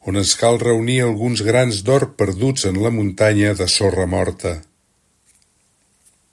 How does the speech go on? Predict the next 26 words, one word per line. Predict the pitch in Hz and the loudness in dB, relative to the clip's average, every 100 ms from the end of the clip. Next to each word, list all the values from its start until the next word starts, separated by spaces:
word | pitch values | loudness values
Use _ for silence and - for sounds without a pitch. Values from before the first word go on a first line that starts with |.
| _ _ _ _ - | _ _ _ _ -4
Trenta | 107 101 95 92 | -2 0 -2 -6
prima. | - 95 85 80 - _ - - - - _ _ - _ _ | -4 -4 -4 -10 -14 _ -20 -20 -20 -20 _ _ -20 _ _
El | 101 | -4
Senyor | 90 104 95 113 143 143 - - _ | -2 -2 -2 -2 -2 -8 -20 -20 _
ja | 87 120 | -2 2
ha | 131 | 2
encès | 131 127 131 | 0 0 -2
la | 131 110 | -2 -2
seva | - 120 113 | 0 -2 0
torxa | 127 135 - - 131 131 - - - 104 | 0 0 -2 -2 -4 -6 -16 -20 -10 -6
a | |
fi | 95 135 | -2 2
de | 139 | 2
reduir | 135 127 120 135 135 | 2 -2 0 0 2
a | 123 | 2
cendra | - - 139 139 139 139 135 - - | 2 2 0 0 -2 -2 -8 -20 -4
les | 107 101 | -2 0
multituds | 113 110 107 101 127 - 117 | -2 -2 -6 -4 -2 -2 -2
inútils | 110 127 123 120 - - - _ _ | -2 -4 -4 -4 -4 -6 -10 _ _
i | - 139 | -2 0
li | 139 | 0
supliquem | - 143 127 107 143 147 | 0 -2 -2 0 0 0
d'esperar | 127 - 95 113 | -2 0 0 0
encara | 127 101 123 127 | -2 0 0 2
una | 113 98 | 0 0
mica | 104 131 - 135 | 0 -2 -2 -4